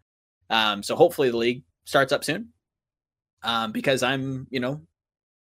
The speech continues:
I'm, I'm done sitting on my hands for the offseason. Like, I wanna do something. Uh,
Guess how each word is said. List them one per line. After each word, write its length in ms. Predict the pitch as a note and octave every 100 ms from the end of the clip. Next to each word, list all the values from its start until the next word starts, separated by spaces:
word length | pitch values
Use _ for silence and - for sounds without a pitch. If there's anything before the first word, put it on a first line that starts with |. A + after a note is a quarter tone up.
| _ _ _ _ _
I'm, 240 | A2+ B2+ C3
I'm 180 | B2+ B2+
done 220 | C3 C3
sitting 260 | C3 B2+
on 100 | B2+
my 120 | A#2+ A#2+
hands 340 | C3 D3 B2+
for 100 | A#2
the 80 | G#2
offseason. 380 | G2 - F#2 F#2+
Like, 120 | G2
I 60 |
wanna 200 | G#2 A2
do 240 | A2 G#2+ B2
something. 340 | - - - _ _ -
Uh, 220 | F#2+ F2+